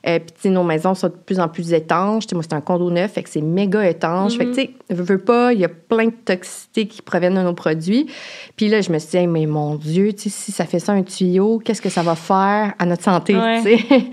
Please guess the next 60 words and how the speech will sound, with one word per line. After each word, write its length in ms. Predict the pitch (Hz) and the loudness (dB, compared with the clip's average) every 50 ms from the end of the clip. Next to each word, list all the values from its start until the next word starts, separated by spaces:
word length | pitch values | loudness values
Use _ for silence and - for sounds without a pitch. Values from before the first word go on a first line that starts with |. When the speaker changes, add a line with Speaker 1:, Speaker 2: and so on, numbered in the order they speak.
| - - - - - - | -10 -12 -12 -12 -12 -12
Speaker 1:
<laughs> 220 | - - - - _ | -12 -12 -14 -4 _
Fait 140 | 214 202 196 | 2 2 2
que 140 | 202 - | 2 2
là, 100 | 240 233 | 4 4
j'ai 140 | 226 196 180 | 4 4 2
commencé 560 | 180 196 185 185 180 180 180 - - 240 233 | 2 2 2 4 4 2 2 2 2 2 4
à, 280 | 208 185 170 165 160 160 | 4 4 4 4 2 2
ben, 120 | 156 151 156 151 | 0 -2 -6 -8
à 20 | |
faire 160 | 147 - 170 180 | -8 -4 -2 0
mes 140 | 185 180 | 0 0
produits 260 | 180 - 180 170 185 190 | 0 0 0 2 2 2
à 60 | 185 | 4
la 100 | 180 170 | 4 2
maison, 800 | 165 165 160 160 165 160 214 214 220 220 220 220 220 220 226 214 240 - - | 2 2 0 0 0 0 0 2 2 2 2 2 0 0 -2 -4 -6 -6 -4
avec 220 | 180 170 170 170 | -2 0 0 -2
du 80 | 165 - | -2 -2
vinaigre, 500 | - 190 185 185 180 180 180 180 180 175 | 0 2 2 4 4 2 2 2 0 -2
du 60 | 165 | -6
bicarbonate 520 | - - - 170 165 170 170 165 165 165 165 | -6 -2 0 0 2 2 2 0 0 0 0
de 100 | 151 151 | 0 -2
soude. 440 | - - 202 202 202 202 190 190 - | 0 0 0 2 2 0 -2 -4 -4
Puis 100 | - 196 | -2 0
là, 40 | 180 | 0
amener 180 | 160 147 151 | 0 0 -2
mon 180 | 160 156 139 143 | -2 -2 -4 -4
chum, 260 | 147 - 170 160 151 | -4 -4 -2 -2 -2
il 40 | 139 | -4
dit, « 140 | 147 165 156 151 | -6 -6 -6 -6
Là, 60 | 165 | -4
euh, 300 | 170 165 156 147 147 147 | -4 -4 -4 -4 -6 -6
tu 160 | 151 156 - - | -8 -10 -10 -10
sais, 80 | 196 | -8
ton 120 | - 160 156 | -6 -6 -6
vinaigre, 420 | 151 - 165 165 180 185 170 175 | -6 -4 -2 -2 -2 0 -2 -2
euh, 140 | 160 156 151 147 | -4 -4 -6 -8
c'est 100 | - - | -8 -8
pas 80 | 175 | -10
ce 80 | 165 - | -10 -10
qui 100 | - - | -10 -8
sent 160 | - 175 165 | -4 -4 -2
le 60 | 165 | -2
meilleur, 320 | 165 156 151 160 196 262 311 294 269 269 | -2 -2 -2 -2 -4 -4 -4 -4 -4 -4
hein ? » 60 | 311 - - - - - - - - | -6 -6 -8 -12 -14 -12 -14 -14 -10
Fait 100 | - 165 | -8 -8
que 100 | 160 165 | -8 -4
trouve 300 | - 196 202 226 240 226 | -2 0 2 2 4 4
une 140 | 226 214 196 | 4 4 4
autre 160 | 202 220 214 | 2 2 2
solution. 540 | - 214 180 180 190 185 - 202 196 226 453 - - - - | 2 2 2 2 0 -2 0 0 0 0 0 -2 -6 -4 -2
Fait 120 | 214 202 | -2 -2
que 140 | 196 - 190 | 0 2 2
là, 300 | 175 170 170 185 190 190 | 4 4 4 2 0 0
je 280 | 185 - - 196 165 160 | -2 -2 -2 -2 -2 -2
cherchais 460 | 160 - - 220 208 - - 220 208 | -2 -4 -4 -4 -4 -2 -2 -4 -2
sur 160 | - - 175 | -2 -2 -2
Internet, 720 | 160 143 160 - - - - 170 180 208 214 214 214 202 | -2 -2 -4 -4 -8 -6 -4 -2 0 2 2 2 0 -2
puis 80 | - - | -4 -10
tout 80 | - - | -16 -6
ça. 180 | - 254 285 | -4 -4 -4